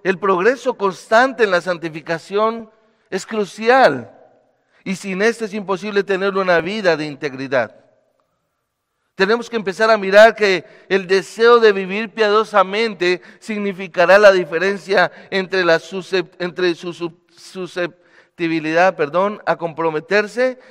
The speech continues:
y su capacidad de mantenerse firme. Ser susceptible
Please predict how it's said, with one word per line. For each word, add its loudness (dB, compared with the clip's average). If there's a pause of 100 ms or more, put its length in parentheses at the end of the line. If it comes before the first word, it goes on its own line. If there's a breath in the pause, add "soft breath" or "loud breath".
(160 soft breath)
y -12
su -14
capacidad 2
de -6
mantenerse -6
firme. -8 (400)
Ser -2
susceptible -4